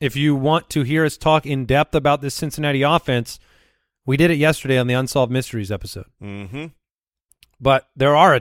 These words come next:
Speaker 1: ton of fantasy, uh, question marks. By the way, that line has moved to Cincinnati minus six and a half. So they're even heavier favorites. But, um, you know, Joe Flacco has really impressed in terms of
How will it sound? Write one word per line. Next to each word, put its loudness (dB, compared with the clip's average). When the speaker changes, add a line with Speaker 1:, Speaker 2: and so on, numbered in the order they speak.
Speaker 1:
ton -2
of -6
fantasy, -2
uh, 0
question 0
marks. -8
By 2
the 2
way, 4
that 0
line 0
has -6
moved -4
to -8
Cincinnati -6
minus -6
six -8
and -6
a -8
half. -14
So -8
they're -2
even -4
heavier 0
favorites. -10
But, 2
um, -2
you -4
know, 0
Joe 4
Flacco 2
has 0
really 0
impressed -2
in -4
terms -2
of 2